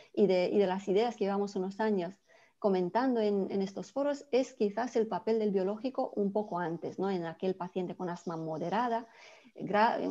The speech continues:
que, moderada grave, que no, no responde al tratamiento convencional, antes de que haya empeorado tanto, plantearnos un tratamiento biológico.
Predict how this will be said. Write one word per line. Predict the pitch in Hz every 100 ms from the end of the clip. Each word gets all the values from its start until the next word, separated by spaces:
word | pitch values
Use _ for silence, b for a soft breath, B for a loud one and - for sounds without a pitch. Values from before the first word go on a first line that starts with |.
| 180
que, | - 175 175 - -
moderada | - 170 170 180 175
grave, | 170 208 208 175
que | 160
no, | 175 180 175
no | 214 196 190
responde | 180 - 202 175
al |
tratamiento | 180 180 185 190
convencional, | 190 190 196 233 311 b b _
antes | 247 277 269 220
de | 185
que | 185
haya | 208 214 -
empeorado | 214 208 208 196 190 196 180
tanto, | 202 240 269 277
plantearnos | 175 156 175 190 214 220 -
un | 202 220 226
tratamiento | 196 - 165 170 190 247 262 -
biológico. | 170 165 151 - - - -